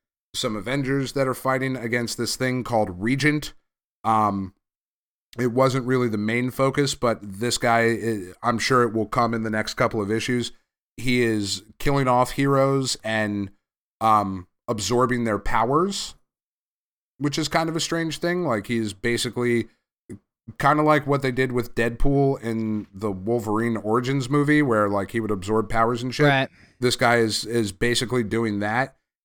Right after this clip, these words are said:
Speaker 1: And the Avengers are like, "Come on, Spidey, we need you to go fight." And he's like, "Nah, fuck you, man. I gotta go take care of my family." Basically, Spidey and is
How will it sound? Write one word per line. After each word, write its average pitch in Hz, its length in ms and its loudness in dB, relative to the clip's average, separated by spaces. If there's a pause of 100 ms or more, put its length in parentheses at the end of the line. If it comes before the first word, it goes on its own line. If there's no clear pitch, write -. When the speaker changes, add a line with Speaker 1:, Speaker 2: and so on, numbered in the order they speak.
Speaker 1:
And 113 240 0
the 113 120 2
Avengers 120 440 -2
are 113 80 2
like, 117 240 0
"Come 156 140 0
on, 165 160 4
Spidey, 156 340 0
we 139 100 2
need 139 200 0
you 135 40 -4
to 131 60 -8
go 135 140 2
fight." - 160 2
And 110 80 -2
he's 107 140 -4
like, 113 180 0
"Nah, 135 180 4
fuck 156 240 0
you, 107 100 -2
man. 101 220 -2
I 117 80 0
gotta 113 140 0
go 113 460 0
take 120 160 0
care 120 160 0
of 113 60 0
my 107 140 0
family." 104 480 -4 (240)
Basically, 160 420 4
Spidey 143 560 4
and 120 580 0
is 113 420 -4